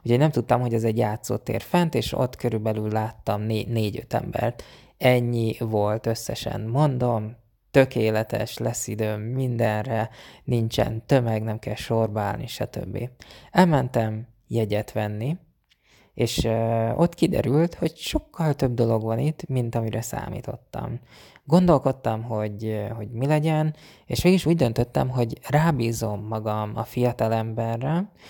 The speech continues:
aki körülbelül ilyen huszonöt éves lehetett, és látszott rajta, hogy nagyon otthon van a témában, minden zsolnai negyeddel kapcsolatos témában.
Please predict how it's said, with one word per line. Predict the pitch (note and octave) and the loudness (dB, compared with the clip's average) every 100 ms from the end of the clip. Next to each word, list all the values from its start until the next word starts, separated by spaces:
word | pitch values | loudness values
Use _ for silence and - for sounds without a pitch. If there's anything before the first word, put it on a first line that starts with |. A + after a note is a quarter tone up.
| - | -12
aki | - C3+ B2+ A#2 A#2 | -6 0 2 2 4
körülbelül | B2+ A2 A2+ A2 | 2 2 2 2
ilyen | G#2+ G#2+ G#2+ - | 0 -2 -4 0
huszonöt | C#3+ - B2 A2+ A#2 B2+ C3 | 0 2 2 0 0 0 2
éves | A#2 A2+ A2+ - | 0 0 -2 -2
lehetett, | A2 A2+ A2 A#2 A#2 - | -2 -2 -2 -4 -4 -6
és | A2 - | -6 -2
látszott | C#3 B2+ A#2 A2+ | -2 -2 -6 -6
rajta, | A#2+ A2+ A#2+ - | -2 -2 -2 -4
hogy | A2+ A2+ A2 A2+ - - - | -4 -2 -2 -2 -8 -20 -2
nagyon | C3 C3 A2 G#2+ - | 2 4 2 0 -4
otthon | A2+ - A2+ G#2 | -8 -4 -4 -2
van | G#2 G#2 G#2 A2 - - - _ _ | -2 -2 -2 -6 -8 -16 -20 _ _
a | A2+ | -6
témában, | - A#2+ A2 A2 G#2+ A2 G#2+ | 0 2 2 0 0 0 2
minden | B2+ D3+ A#2+ A2+ A2 | 4 4 4 0 0
zsolnai | A#2 A#2 A2+ G#2 | 0 0 0 -2
negyeddel | G#2+ G#2+ G#2+ G#2+ G#2+ | -4 -4 -4 -2 -4
kapcsolatos | A#2 - A#2 A#2+ - | -8 -12 -10 -8 -8
témában. | - - A2+ - A#2+ | -8 -8 -8 -8 -10